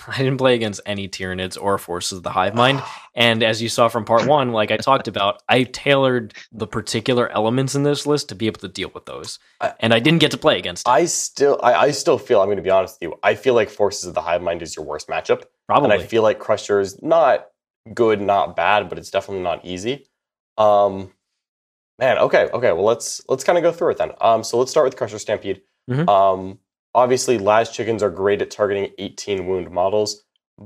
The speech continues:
Speaker 1: Yep.
Speaker 2: but, um, I guess, uh, starting off, I, my worry here is that with Toughness eight models with an invuln,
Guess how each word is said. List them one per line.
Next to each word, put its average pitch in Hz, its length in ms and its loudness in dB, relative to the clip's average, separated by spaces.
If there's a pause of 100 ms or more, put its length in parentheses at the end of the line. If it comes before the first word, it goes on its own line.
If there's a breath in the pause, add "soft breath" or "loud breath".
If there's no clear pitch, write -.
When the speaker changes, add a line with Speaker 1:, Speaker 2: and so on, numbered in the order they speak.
Speaker 1:
Yep. 98 140 -2
Speaker 2:
but, 113 500 4 (260)
um, 98 640 2 (640)
I 107 120 2
guess, 117 320 0
uh, 101 360 4
starting 113 420 0
off, 104 220 2
I, 90 280 -2 (260)
my 107 320 2
worry 104 360 2
here 95 340 -2
is 90 280 -4
that 90 340 -2 (280)
with 101 160 -6
Toughness 120 420 -2
eight 110 160 0
models 104 400 2
with 95 180 -8
an 95 140 -6
invuln, 87 540 -2